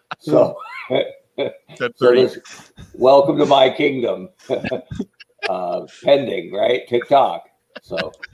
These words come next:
Speaker 1: my world, my house, my rules till ten thirty at least.
Speaker 2: Yeah. <laughs> And only, not before eight fifty-nine.
Speaker 1: No.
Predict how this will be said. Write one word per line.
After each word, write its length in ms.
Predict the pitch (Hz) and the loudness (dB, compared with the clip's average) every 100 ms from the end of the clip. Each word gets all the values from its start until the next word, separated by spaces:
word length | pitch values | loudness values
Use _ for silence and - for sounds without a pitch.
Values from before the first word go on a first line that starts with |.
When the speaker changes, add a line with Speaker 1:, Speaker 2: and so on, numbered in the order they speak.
| - 156 - - _ _ 104 | -14 -14 -12 -18 _ _ 0
Speaker 1:
my 260 | 117 135 | 4 6
world, 380 | 120 107 85 - - | 4 2 -2 -6 -10
my 300 | 104 123 135 | -2 2 4
house, 400 | 123 117 110 - | 4 4 0 -4
my 220 | 110 117 | -2 0
rules 560 | 117 113 113 107 - _ | 0 -2 -4 -6 -10 _
till 340 | 117 107 98 - | -6 -4 -6 -8
ten 240 | 104 98 | -6 -6
thirty 340 | 98 90 90 87 | -6 -8 -8 -12
at 100 | - | -14
least. 120 | - - | -8 -8
Speaker 2:
Yeah. 60 | - | -8
<laughs> 40 | _ - - - - | _ -20 -20 -16 -12
And 160 | 117 - _ _ | -12 -12 _ _
only, 300 | 123 139 127 120 117 | -6 -6 -8 -12 -8
not 220 | 127 139 - | -2 -2 -4
before 400 | - 147 147 - | -12 -4 -4 -4
eight 160 | 131 - | -10 -12
fifty-nine. 680 | 135 - 117 117 104 80 78 _ - | -14 -12 -8 -6 -6 -8 -12 _ -2
Speaker 1:
No. 480 | 131 135 107 - | 4 4 4 0